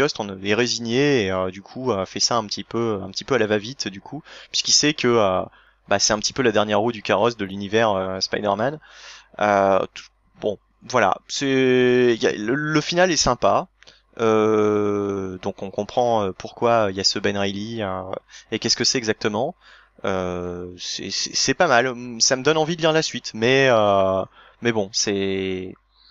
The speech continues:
voilà, ça, ça aurait, ça, ça pourrait être tellement mieux que, euh, bon. Je, je vais dire que c'est un, un petit bail, voilà, un petit bail d'encouragement.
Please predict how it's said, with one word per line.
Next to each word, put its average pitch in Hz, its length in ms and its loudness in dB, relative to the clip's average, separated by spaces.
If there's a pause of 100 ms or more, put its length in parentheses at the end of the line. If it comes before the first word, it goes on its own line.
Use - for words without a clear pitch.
(180)
voilà, 98 200 2
ça, - 180 -4
ça - 160 2
aurait, 113 140 4 (140)
ça, - 180 2 (160)
ça - 140 2
pourrait 196 200 0
être - 80 -8
tellement 131 280 0
mieux 113 260 -6 (160)
que, - 140 -12
euh, 92 100 -6 (320)
bon. - 80 -20 (720)
Je, 123 180 0
je 120 120 0
vais 143 100 2
dire 165 240 2
que - 60 -4
c'est - 120 0
un, 107 160 2
un 117 100 0
petit 143 300 -2
bail, 95 380 0
voilà, 98 160 0
un 95 120 -2
petit - 260 -2
bail 156 160 4
d'encouragement. 131 560 0